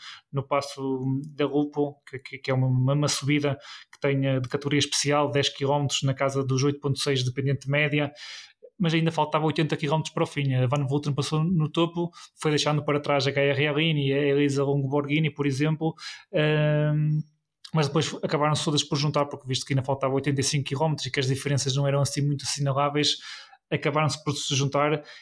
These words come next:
e depois, n-, até ao final, voltámos a ter ali, mais na parte final, os ataques, que depois é quando há o ataque da, da corredora que acabou por vencer uma vitória fantástica, da Di-,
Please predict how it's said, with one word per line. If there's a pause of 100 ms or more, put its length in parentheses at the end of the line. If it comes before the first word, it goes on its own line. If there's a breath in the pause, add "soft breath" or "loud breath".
(160 loud breath)
e
depois,
n-,
até
ao
final,
voltámos
a
ter
ali, (300 loud breath)
mais
na
parte
final,
os
ataques, (240 loud breath)
que
depois
é
quando
há (320 loud breath)
o
ataque
da, (600 loud breath)
da
corredora
que
acabou
por
vencer
uma
vitória
fantástica,
da
Di-,